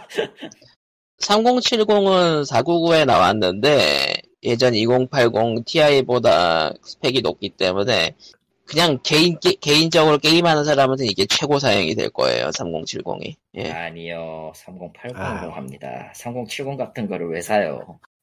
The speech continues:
Speaker 2: 그냥,
Speaker 3: 유튜브 같은
Speaker 2: 그냥
Speaker 3: 거.
Speaker 2: 수정 올리기나 그런 거 할 거면은 그냥 삼공팔공을 사는 사람들이 많아요, 오히려.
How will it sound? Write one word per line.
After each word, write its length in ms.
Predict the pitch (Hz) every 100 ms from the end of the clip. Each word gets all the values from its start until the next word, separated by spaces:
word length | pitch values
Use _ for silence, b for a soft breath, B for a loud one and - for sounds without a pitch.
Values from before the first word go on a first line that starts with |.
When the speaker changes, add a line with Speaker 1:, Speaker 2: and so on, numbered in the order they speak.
| _ -
Speaker 2:
그냥, 220 | 123 156
Speaker 3:
유튜브 220 | 151 139
같은 120 | 135
Speaker 2:
그냥 180 | 151 165
Speaker 3:
거. 180 | 117 107
Speaker 2:
수정 280 | 95 190 147
올리기나 720 | 127 139 135 135 123 107 95
그런 240 | - 127
거 80 | 139
할 180 | 131 143
거면은 440 | 156 151 127 120
그냥 340 | 107 113 110 107
삼공팔공을 720 | 151 151 165 - 165 170 156
사는 320 | 139 139 143
사람들이 440 | 139 131 120 107 101
많아요, 400 | 123 123 120 80
오히려. 420 | 92 92 82 65